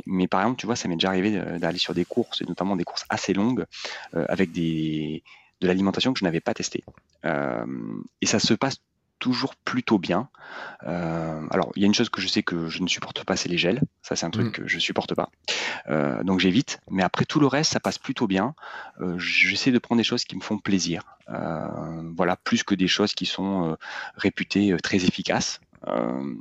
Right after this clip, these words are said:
Speaker 1: et après, euh, globalement, c'est assez simple dans ma pratique. C'est de l'eau et généralement, j'ai deux flasques sur moi, une flasque eau et une flasque avec boisson isotonique. Comme ça, j'alterne.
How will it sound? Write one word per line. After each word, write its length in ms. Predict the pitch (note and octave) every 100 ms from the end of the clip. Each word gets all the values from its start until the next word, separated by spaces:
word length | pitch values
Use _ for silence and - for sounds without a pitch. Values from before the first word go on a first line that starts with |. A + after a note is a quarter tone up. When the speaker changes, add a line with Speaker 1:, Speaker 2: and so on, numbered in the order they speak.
| - - - - - - -
Speaker 1:
et 100 | F#2
après, 400 | E2 - F#2+ G#2+
euh, 140 | F#2 D#2+
globalement, 520 | E2 F2+ E2+ F2+ G#2+
c'est 200 | - -
assez 240 | - - G2
simple 340 | - G3+ -
dans 60 | F2+
ma 120 | E2
pratique. 420 | - E2+ - -
C'est 220 | - F2
de 160 | E2 F#2+
l'eau 480 | F2+ F#2+ G#2 A2 G#2
et 380 | F2 E2 E2 E2 - - - -
généralement, 320 | - G2 G#2 A2
j'ai 140 | F#2+
deux 120 | F#2+
flasques 400 | G2 F2+ G2 -
sur 200 | - E2
moi, 360 | E2+ E2+ G#2+ G2+ F#2+
une 80 |
flasque 340 | F2+ G2+ - -
eau 280 | G#2 A2 G2
et 60 |
une 120 | F2+ F2+
flasque 300 | - F#2 -
avec 180 | D#2+ -
boisson 260 | F2+ -
isotonique. 580 | F2+ F2 - D#2+ F#2 - _ -
Comme 140 | -
ça, 100 | F#2+
j'alterne. 460 | F#2 D#2+ E2+ F#2